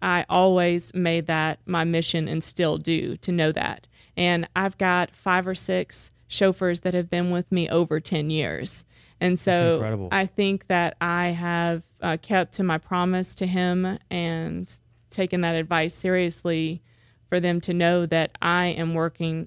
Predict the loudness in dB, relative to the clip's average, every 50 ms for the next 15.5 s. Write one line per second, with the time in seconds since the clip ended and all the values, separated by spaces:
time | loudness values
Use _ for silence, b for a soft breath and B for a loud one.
0 | _ _ -2 0 0 0 -2 -4 -2 0 0 0 0 0 0 0 -2 -2 -4 -2
1 | -2 -2 -2 _ -2 -2 -2 -2 -2 -4 -6 -6 -4 -2 0 2 2 0 0 -2
2 | -2 -4 -2 -2 -2 -2 0 -2 -2 -2 -2 -4 -4 -4 -6 0 2 4 4 4
3 | 4 4 2 2 4 4 2 2 2 2 2 0 0 0 -2 -2 -2 -4 -6 b
4 | b b b b b -2 0 2 2 0 0 0 0 0 -2 -2 -4 -2 0 0
5 | 0 0 -2 -4 -2 2 4 4 4 4 4 4 4 4 4 2 2 2 0 0
6 | 0 -2 -4 -6 -12 -8 -4 0 4 6 6 6 4 2 -2 0 4 4 6 8
7 | 8 6 6 4 4 4 2 2 2 2 2 2 2 4 4 6 6 6 6 6
8 | 4 4 6 6 6 6 6 6 6 4 6 6 6 6 6 6 4 4 6 4
9 | 4 4 4 4 4 4 4 2 2 2 4 4 2 2 2 2 2 2 2 2
10 | 2 4 4 4 2 2 0 -2 b b b b b b 4 4 4 4 4 6
11 | 6 6 6 4 2 4 4 4 4 4 4 4 2 2 2 4 2 2 4 4
12 | 4 4 4 4 4 4 4 4 4 2 2 2 0 0 2 2 4 4 4 4
13 | 4 4 4 4 2 0 -4 -4 -4 -4 -4 -4 -2 0 0 0 0 0 -2 -2
14 | -4 -4 -4 -4 -4 -2 -2 -2 0 0 0 -2 0 -2 -2 0 2 2 4 4
15 | 4 4 4 2 2 0 -2 -2 -4